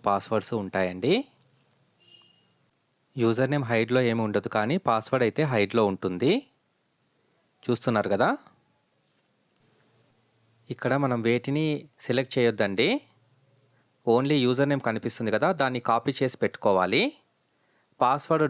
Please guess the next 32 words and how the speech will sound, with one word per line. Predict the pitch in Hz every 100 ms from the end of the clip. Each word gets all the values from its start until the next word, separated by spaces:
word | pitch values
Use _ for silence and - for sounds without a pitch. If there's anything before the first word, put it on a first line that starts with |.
| 117
డాట్స్ | 117 143 -
ఉన్నాయి | 123 107
కదండి, | 98 98 123 220 185
అది | 120 110
హైడ్ | 110 131
అయిపోయి | 131 123 104
ఉంది. | 92 117 226 - _ _ _ _ 117
దాన్ని | 131 156
ఇప్పుడు | 147 143
మనం | 123 117
రికవరీ | 110 131 127 123
చేద్దాము. | 107 92 92 98 214 - _ _ -
దానికోసం | 123 139 139 131 170 160
మనము | 139 156 156
డెవలపర్ | 120 135 151 143
మోడ్‌లోకి | 123 110 120 170 127
వెళ్ళాలి. | 101 95 92 180 285 _ _ _ _ _ _ _ _ -
ఫంక్షన్ | 120 120 151 147
కీలో | 143 143 147
ఎఫ్ | 113 -
ట్వెల్వ్ | 143 131
బటన్ | 110 127 127
ప్రెస్ | 113 - 131
చేస్తే | 117 - 160 294 - _ _ _ 120
మనకి | 123 277 135
డెవలపర్ | 120 127 143 120
మోడ్ | 120 151 110
ఓపెన్ | - 117
అవుతుంది. | 98 95 92 135 302 - _ _ _ _ _ _ _ _ _ _ _ _ 110
డెవలపర్ | 117 135 147 135 117
మోడ్ | 117 117
బాక్స్ | 104 113